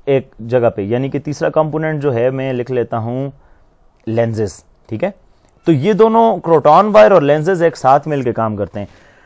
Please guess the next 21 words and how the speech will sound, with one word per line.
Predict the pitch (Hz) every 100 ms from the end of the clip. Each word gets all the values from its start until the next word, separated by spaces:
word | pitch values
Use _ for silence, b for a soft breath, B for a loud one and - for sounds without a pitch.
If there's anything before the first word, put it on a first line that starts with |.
| b
अब | 190 196
ये | 247
जो | 220 247 247 -
मेरे | 151 147 175
पास | 196 185 175
नेगेटिव | 202 208 202 165 - _ _ -
वायर | 110 131 214
है | 170 151 - _ _
ये | 120 135
इसको | 220 220
चार्ज | 190 143 139 165
देती | 220 214
है | 254 147 - _ _
और | - 180
यहाँ | 127 117 147 214
सामने | - 214 214 220 214
आप | 156 170 175
लोगों | 180
के | 175
पास | 175 160 143
मुख्तलिफ | 147 123 - 160 190